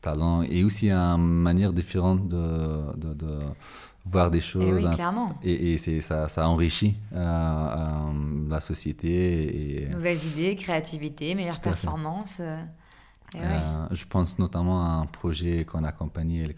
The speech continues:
Speaker 1: il, il y a quelques années. Raïs est un entrepreneur syrien qui a, euh,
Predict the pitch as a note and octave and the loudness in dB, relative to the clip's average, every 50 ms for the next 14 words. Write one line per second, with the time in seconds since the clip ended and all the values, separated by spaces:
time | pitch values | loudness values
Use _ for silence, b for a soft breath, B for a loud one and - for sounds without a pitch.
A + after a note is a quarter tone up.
0 | - - E2 D#2 D2+ D2+ D2 D2 D2 C#2+ C#2+ - - D#2 - - D2+ D2+ D2+ D#2 | -8 -8 -6 -6 -6 -6 -6 -6 -6 -6 -8 -8 -8 -8 -8 -6 -4 -2 -2 0
1 | E2+ G2+ A#2 A#2 - - - - _ B B B B B B B B B _ - | 0 -2 -2 -4 -8 -14 -20 -20 _ B B B B B B B B B _ -4
2 | F2 F2 F2+ G2 G#2 G2+ G#2 - F#2+ F2 F2 E2+ E2 D#2+ E2 E2 E2 D#2+ - - | -2 0 2 2 2 2 0 0 2 2 2 2 2 2 2 2 0 -2 0 0
3 | F2 F2+ F#2+ F#2+ F#2+ F#2 F2+ F#2 - - A2+ A2 G#2 F#2+ F#2+ G2 G#2 G#2 G#2 - | 2 2 4 4 4 2 2 0 -2 -4 -2 0 0 2 2 2 0 -2 -4 -10
4 | - - - F2 E2 D#2+ D#2 D#2 D#2 D2+ D2 D2 C#2+ D2 C#2+ C#2+ C#2+ - - - | -16 -14 -10 -8 -6 -4 -4 -2 -2 -2 -2 -2 -2 -4 -4 -4 -6 -8 -8 -10
5 | - - - - C#2+ D2 C#2+ C#2+ D#2 D#2+ - A2+ - - B B B B B B | -12 -12 -12 -10 -8 -8 -8 -8 -8 -10 -10 -12 -14 -18 B B B B B B
6 | B B B B - - - - - D#2+ | B B B B -20 -18 -14 -12 -12 -10